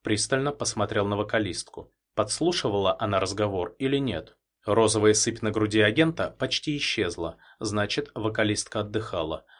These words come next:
Оно и к лучшему. Тайны сильных мира сего — обоюдоострое оружие,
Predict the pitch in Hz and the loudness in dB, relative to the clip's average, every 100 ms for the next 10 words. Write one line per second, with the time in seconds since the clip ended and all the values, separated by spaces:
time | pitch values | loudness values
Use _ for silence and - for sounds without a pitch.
0 | - 127 123 123 123 110 - - 78 76 | -6 -2 0 -2 -4 -6 -6 -10 -12 -14
1 | _ _ _ _ 131 120 107 107 - 110 | _ _ _ _ 6 6 6 2 0 0
2 | 110 110 156 160 110 - 87 82 - _ | -2 0 2 2 2 -2 -4 -6 -8 _
3 | - 117 120 131 143 - 156 - - 101 | -4 2 4 4 2 4 4 2 -2 -4
4 | 95 104 101 92 87 90 87 | -2 0 0 0 -4 -6 -8